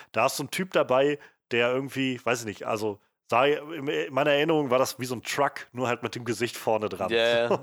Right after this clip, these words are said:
Speaker 1: <laughs> Und das sah halt schon weird aus, aber das war halt auch der, der Punkt, wo ich mich gefragt hab, so, sieht das jetzt weird aus, weil der halt,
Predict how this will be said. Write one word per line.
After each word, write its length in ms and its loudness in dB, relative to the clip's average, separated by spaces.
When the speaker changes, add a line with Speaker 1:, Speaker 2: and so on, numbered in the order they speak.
Speaker 1:
<laughs> 200 -8
Und 240 0
das 180 4
sah 140 6
halt 140 2
schon 320 0
weird 220 2
aus, 400 2
aber 160 2
das 160 0
war 120 6
halt 40 4
auch 200 2
der, 180 2
der 200 0
Punkt, 280 -6
wo 60 0
ich 80 -4
mich 140 -4
gefragt 280 -2
hab, 80 -4
so, 160 -2
sieht 240 -4
das 160 0
jetzt 220 -2
weird 320 -2
aus, 340 -2
weil 80 0
der 220 -2
halt, 260 -4